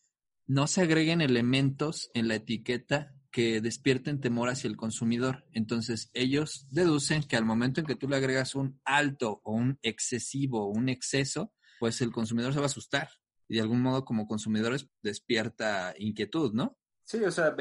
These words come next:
Speaker 2: entiendo yo que no debe haber ningún tipo de estigma ni ningún tipo de sesgo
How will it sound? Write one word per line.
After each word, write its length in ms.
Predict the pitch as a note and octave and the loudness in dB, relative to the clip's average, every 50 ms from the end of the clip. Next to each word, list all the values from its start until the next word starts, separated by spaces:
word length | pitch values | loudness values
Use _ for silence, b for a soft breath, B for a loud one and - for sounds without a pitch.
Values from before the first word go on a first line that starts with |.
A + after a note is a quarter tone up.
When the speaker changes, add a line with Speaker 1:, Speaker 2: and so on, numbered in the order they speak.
| - | -4
Speaker 2:
entiendo 380 | - C#3+ C3+ A#2+ D#3 E3 E3+ E3+ | -4 -6 -2 0 0 0 2 2
yo 180 | D#3 E3+ E3 | 0 0 -2
que 80 | - F3 | -2 -4
no 140 | D#3 D3+ D3+ | -2 -2 0
debe 160 | D#3 D#3 C#3+ | 2 2 2
haber 240 | C3 B2 B2+ C3 C3+ | 2 2 0 -2 -2
ningún 260 | C#3 C3+ C3+ C3+ C3+ | 0 0 0 0 0
tipo 220 | C3+ C3 - C3+ | -2 -4 -2 -2
de 60 | A#2+ A2+ | -2 -2
estigma 540 | - - C3 A#2+ B2+ C#3+ C#3 C#3+ C#3 A#2+ - | -4 -8 -10 -8 -6 -6 -6 -6 -8 -10 -8
ni 100 | A#2 A#2 | -6 -4
ningún 380 | A2 G#2+ G#2+ G#2 A2 A2+ A2+ A2+ | -4 -4 -4 -6 -6 -6 -6 -6
tipo 360 | - A2+ - - A#2 A2 G#2+ | -8 -16 -10 -6 -4 -2 -2
de 220 | G2+ G2 G2 G2 | -2 -2 -4 -6
sesgo 640 | F#2+ - - A#2+ A#2 A2+ A#2+ A2+ C3 C3+ C3+ - - | -6 -6 -4 -4 -4 -4 -6 -8 -10 -10 -10 -12 -14